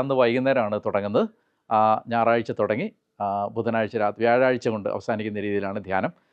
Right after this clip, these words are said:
ആ, നിങ്ങൾ ഇനിയും ബുക്ക് ചെയ്തിട്ടില്ലെങ്കിൽ അട്ടപ്പാടി സെഹിയോൻ ധ്യാന കേന്ദ്രത്തിലേക്ക് വിളിച്ച് ബുക്ക് ചെയ്യണം എന്ന് സ്നേഹത്തോടെ ഓർമ്മിപ്പിക്കുന്നു. വിശുദ്ധ വാരത്തിലേക്ക് പ്രവേശിക്കുമ്പോൾ നമുക്ക് ഈശോയുടെ, ആ, പീഡാനുഭവങ്ങളോട് ഏറ്റവും ചേർന്ന് നിന്നുകൊണ്ട്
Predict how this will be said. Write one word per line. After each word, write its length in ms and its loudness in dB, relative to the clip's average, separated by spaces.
ആ, 160 -4
നിങ്ങൾ 420 2
ഇനിയും 420 0
ബുക്ക് 160 -4
ചെയ്തിട്ടില്ലെങ്കിൽ 600 2
അട്ടപ്പാടി 500 2
സെഹിയോൻ 400 -4
ധ്യാന 200 2
കേന്ദ്രത്തിലേക്ക് 520 -2
വിളിച്ച് 340 -4
ബുക്ക് 200 -2
ചെയ്യണം 320 2
എന്ന് 140 -2
സ്നേഹത്തോടെ 440 0
ഓർമ്മിപ്പിക്കുന്നു. 680 0
വിശുദ്ധ 280 0
വാരത്തിലേക്ക് 640 4
പ്രവേശിക്കുമ്പോൾ 760 0
നമുക്ക് 480 2
ഈശോയുടെ, 500 2
ആ, 200 2
പീഡാനുഭവങ്ങളോട് 920 0
ഏറ്റവും 400 2
ചേർന്ന് 420 2
നിന്നുകൊണ്ട് 440 -2